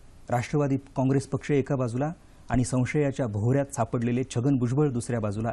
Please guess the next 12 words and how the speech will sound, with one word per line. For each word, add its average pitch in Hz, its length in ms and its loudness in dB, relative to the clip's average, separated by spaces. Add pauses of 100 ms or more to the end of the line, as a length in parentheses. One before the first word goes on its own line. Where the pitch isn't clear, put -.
(120)
एकाकी 120 460 0 (260)
असं 135 180 -2
चित्र 127 300 0
होतं. 92 300 0 (540)
आत्ता 185 520 0
अलीकडच्या 143 440 2
काळामध्ये 135 580 2 (200)
शरद 127 220 0
पवारांनीही 139 520 2
पत्रकार 127 400 -4
परिषदा 120 380 -4
घेऊन, 135 360 4